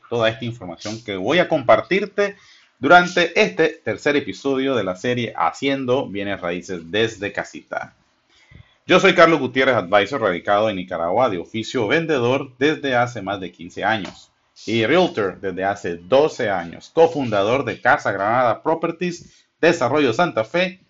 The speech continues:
y otros proyectos habitacionales. Más recientemente, creador de la solución Nicaragua Village Real Estate. Bueno, como dijimos en el episodio anterior, vamos a hablar exclusivamente de la quinta herramienta para hacer bienes raíces desde casa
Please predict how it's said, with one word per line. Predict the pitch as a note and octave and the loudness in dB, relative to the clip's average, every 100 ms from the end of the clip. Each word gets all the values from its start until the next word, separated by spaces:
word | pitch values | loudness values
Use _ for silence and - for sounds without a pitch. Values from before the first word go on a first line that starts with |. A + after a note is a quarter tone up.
| _ | _
y | G2+ C3 | 0 0
otros | C#3+ C3+ | 2 -2
proyectos | G#2+ A2 B2+ C3+ B2 - | 0 -2 -2 -6 -8 0
habitacionales. | B2 A2+ F#2+ G#2+ - E2+ D#2+ - - | 2 2 -2 -4 -4 -12 -12 -14 -18
Más | G2+ B2 C#3 | -2 0 2
recientemente, | C3 E3+ D#3 D3 D3 D3 F3 F3 - _ _ | 0 -2 0 0 0 -2 -4 -8 -12 _ _
creador | D#3 D#3+ B2+ B2+ B2 | 6 8 8 4 4
de | F#2+ | 2
la | C#3+ D3 | 4 4
solución | - D3 A#2 B2 A2+ G#2 | 2 -2 -2 -2 -2 -2
Nicaragua | C3+ A#2 G#2 G#2 G#2 | -2 0 2 2 2
Village | G2 G2 F#2+ - - - - | -2 -4 -6 -10 -20 -20 0
Real | C3+ B2 | 4 4
Estate. | - - - - _ _ _ _ _ _ _ - - - - | 2 -10 -10 -12 _ _ _ _ _ _ _ -12 -10 -10 -8
Bueno, | B2 E3 G3 | 0 2 2
como | D3+ B2 | 2 0
dijimos | A2+ D3+ G#3 A3 - _ _ _ _ _ _ | 0 -2 -2 -2 -8 _ _ _ _ _ _
en | A2 A2+ | -2 0
el | G#2 | 0
episodio | G2+ F#2 A2+ C#3 | -4 -4 -2 0
anterior, | F#3+ - F#2+ F2 G#2 F3+ - _ _ _ - - _ - | 0 -2 -6 -2 -2 -2 -8 _ _ _ -20 -20 _ 4
vamos | D3+ F#3+ | 6 6
a | C#3 | 4
hablar | G#2+ A2+ B2 D#3 | 4 4 6 6
exclusivamente | C3+ - A#2 G2+ F3+ G3 C#3+ D3 D3 F3 | 2 -4 -8 -6 0 2 2 -2 -2 0
de | C3 | 2
la | G2 F2 | 0 -2
quinta | - - E3+ G3 F#3+ F3+ | -8 -4 -2 -2 0 2
herramienta | A2 G2+ F#2+ G2 F#2 F#2 D3+ | 2 2 0 -4 -4 -4 -2
para | F#2+ E2+ | -2 -4
hacer | - G#2+ | -4 -6
bienes | F2 G2 A2 A#2+ A#2+ | -6 -2 0 0 -2
raíces | A2 F#2 F#2+ G#2 F2+ | -2 -4 -4 -8 -2
desde | G2+ B2 C3 A#2+ | 0 0 0 -8
casa | - G2+ - C#3 | -2 -2 -2 -12